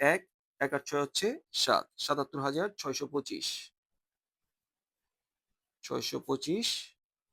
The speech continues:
টাকা। তো এই তিনশো পঁয়তাল্লিশটি মুরগির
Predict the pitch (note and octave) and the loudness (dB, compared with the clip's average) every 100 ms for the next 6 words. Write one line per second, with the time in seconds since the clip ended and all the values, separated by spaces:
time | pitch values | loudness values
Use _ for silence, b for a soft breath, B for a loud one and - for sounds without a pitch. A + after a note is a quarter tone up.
0 | - B2 A2 - - _ _ _ _ _ | -4 -4 -2 -6 -8 _ _ _ _ _
1 | _ _ _ _ _ D3 B2 G#2 - _ | _ _ _ _ _ 4 4 4 -6 _
2 | - D#3+ - _ - F3+ E3 F#3 F3+ F#3+ | -2 -2 -2 _ -8 -6 -2 -4 2 2
3 | F#3 F3+ - F3+ E3+ F3+ E3+ D#3 | 4 2 2 0 2 2 4 2